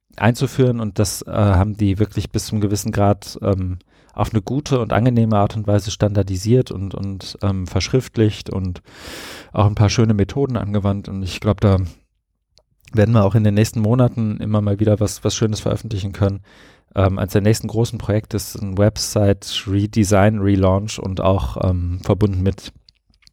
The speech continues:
einem Überprüfen, welche Texte tatsächlich wo Sinn machen und er-, Sinn ergeben, weil da ist inzwischen viel, im Englischen sagt man Clutter, also viel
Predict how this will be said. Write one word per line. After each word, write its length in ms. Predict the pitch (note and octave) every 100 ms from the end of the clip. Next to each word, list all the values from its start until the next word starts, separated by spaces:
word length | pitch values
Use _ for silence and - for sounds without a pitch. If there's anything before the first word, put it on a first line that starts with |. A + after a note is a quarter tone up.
| _ _ _ _
einem 220 | G#2 F#2+
Überprüfen, 540 | G2 F#2+ - G#2+ F#2+ F#2+
welche 180 | F2+
Texte 340 | G2 G#2+ - G2+
tatsächlich 440 | G2 F#2+ F#2+ F2+
wo 80 | G2
Sinn 240 | F#2 G#2
machen 320 | G#2 F#2 G2+ G#2
und 160 | F#2+
er-, 160 | F#2+ - G2+
Sinn 140 | G2 F#2+
ergeben, 340 | G2+ G2 F#2
weil 180 | F#2 F2+ - - - - - - - - - -
da 160 | G2
ist 220 | G2 F2 -
inzwischen 420 | F#2+ - G2 F2+
viel, 600 | - G#2 G2+ G2 F#2+ F#2+ F2 -
im 60 |
Englischen 300 | G2 F#2+ F#2
sagt 200 | F#2 F#2+
man 120 | G2+ F2+
Clutter, 400 | - G#2+ - A#2
also 320 | A2 G2+ G2
viel 400 | - G#2 G2+